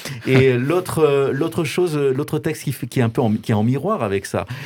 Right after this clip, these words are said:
Speaker 1: c'est, euh, la
Speaker 2: David.
Speaker 1: parabole, euh, du fils prodigue, qui, qui montre justement que, eh ben, un, un, un enfant qui, qui, qui voulait son, sa part d'héritage et voulait vivre dans, dans la vie, euh, vivre dans le vaste monde,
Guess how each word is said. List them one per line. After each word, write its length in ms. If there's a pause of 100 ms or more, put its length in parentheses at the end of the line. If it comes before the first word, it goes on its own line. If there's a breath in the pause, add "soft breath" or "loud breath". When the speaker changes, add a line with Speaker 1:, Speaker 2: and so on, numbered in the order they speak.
(120)
Speaker 1:
c'est, 380
euh, 160
la 60
Speaker 2:
David. 120
Speaker 1:
parabole, 480
euh, 500
du 140
fils 220
prodigue, 480 (540 loud breath)
qui, 460
qui 160
montre 400
justement 520
que, 440
eh 40
ben, 380
un, 420
un, 60
un 140
enfant 400
qui, 400
qui, 580
qui 120
voulait 260
son, 160 (120)
sa 120
part 180
d'héritage 640
et 80
voulait 220
vivre 340
dans, 320
dans 260
la 140
vie, 320
euh, 140
vivre 280
dans 120
le 40
vaste 220
monde, 300